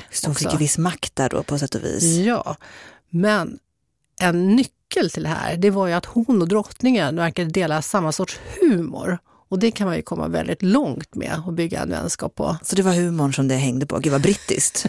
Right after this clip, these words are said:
Speaker 1: att det var så sagan gick.
Speaker 2: <laughs>
Speaker 1: Men vad gjorde hon då, liksom, med, med, med sitt skojiga sätt, eller?
Speaker 2: Ja, ja, men, em,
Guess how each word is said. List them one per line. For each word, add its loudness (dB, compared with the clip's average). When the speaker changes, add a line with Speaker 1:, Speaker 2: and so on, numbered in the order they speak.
Speaker 1:
att 0
det 4
var 4
så 0
sagan 2
gick. -2
Speaker 2:
<laughs> -6
Speaker 1:
Men 6
vad 6
gjorde 2
hon 2
då, 4
liksom, 0
med, 4
med, 0
med -2
sitt -2
skojiga 2
sätt, -2
eller? 4
Speaker 2:
Ja, 0
ja, 0
men, 4
em, 0